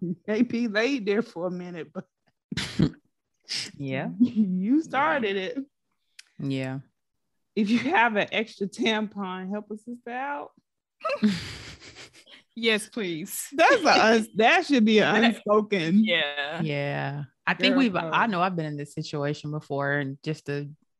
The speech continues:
Speaker 2: public space or in bathrooms. Somebody's like, "Hey, do you have an extra tampon?" I'm like, "Sure, here you go."
Speaker 3: Yeah.
Speaker 1: Yeah. Sometimes I'll be like, "Is it cardboard or plastic?" 'Cause that's a big difference.
Speaker 2: Oh, that is a big
Speaker 3: Yeah.
Speaker 2: difference. That matters.
Speaker 3: <laughs> Yeah.
Speaker 2: That matters.
Speaker 1: That matters.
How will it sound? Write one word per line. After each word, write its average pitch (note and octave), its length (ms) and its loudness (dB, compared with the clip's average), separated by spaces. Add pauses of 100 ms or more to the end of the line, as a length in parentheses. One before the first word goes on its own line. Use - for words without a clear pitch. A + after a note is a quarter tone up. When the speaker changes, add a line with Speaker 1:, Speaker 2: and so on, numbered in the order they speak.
(160)
Speaker 2:
public F3 420 0
space D#3 480 -2
or D3 320 -6 (580)
in D#3 120 -6
bathrooms. D3 460 0
Somebody's D3+ 220 -2
like, D3 100 -4
"Hey, B3+ 280 0
do A#3 80 -2
you C#4+ 180 2
have C4 120 -6
an G#3 100 -4
extra A3 260 -8
tampon?" G#3+ 300 -4 (300)
I'm - 40 -4
like, G#3 220 -8
"Sure, A3+ 380 0
here A#3 100 0
you A#3 220 -4
go." F3 260 2 (380)
Speaker 3:
Yeah. F#3+ 200 -6
Speaker 1:
Yeah. F3+ 500 0
Sometimes D#4 440 2
I'll A3 120 2
be G3+ 100 2
like, F3+ 220 0
"Is F3 120 -2
it D#3+ 100 -8
cardboard G#3+ 600 -2
or D#3+ 40 -8
plastic?" D#3 520 -10
'Cause D#3+ 100 -2
that's B3+ 220 0
a D#3+ 60 -2
big E3+ 260 -4
difference. D3+ 440 -10
Speaker 2:
Oh, F3+ 120 4
that E3+ 160 4
is F3+ 140 2
a G#3 60 0
big F3 180 0
Speaker 3:
Yeah. E3+ 80 -4
Speaker 2:
difference. D#3 340 -4
That D#4+ 180 4
matters. D3+ 560 0
Speaker 3:
<laughs> - 260 -20
Yeah. - 280 -16
Speaker 2:
That D#3+ 200 0
matters. C3 540 -2
Speaker 1:
That B3 220 4
matters. A3+ 640 -4